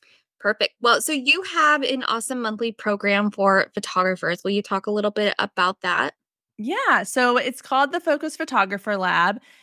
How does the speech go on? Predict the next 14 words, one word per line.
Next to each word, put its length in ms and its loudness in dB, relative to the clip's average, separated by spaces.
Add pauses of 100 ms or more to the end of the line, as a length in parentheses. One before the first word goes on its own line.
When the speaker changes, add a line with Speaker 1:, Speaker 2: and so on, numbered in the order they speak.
(120)
Speaker 2:
and 200 0
it 120 -2
is 120 -4
a 140 -2
monthly 720 -4
coaching 600 -6
membership. 680 -4
So 240 0
you 500 -4
sign 300 0
up, 260 2
you 80 -6
get 160 -4
access 520 -4